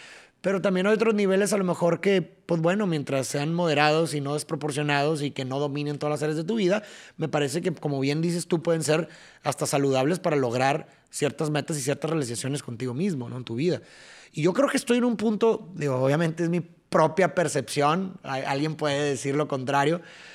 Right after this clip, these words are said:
pero creo que sí, haciendo un, un, siendo brutalmente sincero conmigo mismo, creo que sí estoy en un punto de equilibrio bastante bueno, en donde sí, soy un obsesivo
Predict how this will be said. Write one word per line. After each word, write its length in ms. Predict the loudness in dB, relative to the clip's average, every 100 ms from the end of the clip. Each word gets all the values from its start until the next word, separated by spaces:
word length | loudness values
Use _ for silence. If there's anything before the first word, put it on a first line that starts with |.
| -20 -20 -20 _
pero 280 | 2 2 4
creo 340 | 4 6 6 4
que 140 | 2
sí, 260 | 2 4 4
haciendo 680 | 4 2 2 4 4 4 4
un, 340 | 2 0 0
un, 540 | -2 -2 -4 -6 -6 -4
siendo 340 | -2 0 2
brutalmente 480 | 2 2 2 2 0
sincero 320 | -2 0 0
conmigo 240 | 0 0
mismo, 220 | 0 0 0
creo 160 | -2
que 80 | -2
sí 100 | -2
estoy 200 | -2 0
en 80 | 0
un 160 | 0 0
punto 640 | -2 0 2 2 0 -4
de 120 | -2
equilibrio 500 | -2 0 2 4 4
bastante 320 | 2 0 -2 0
bueno, 220 | 0 2
en 40 |
donde 200 | 2 2
sí, 340 | 0 -2 0 2
soy 160 | 2
un 100 | 2
obsesivo 520 | 2 -2 0 2 2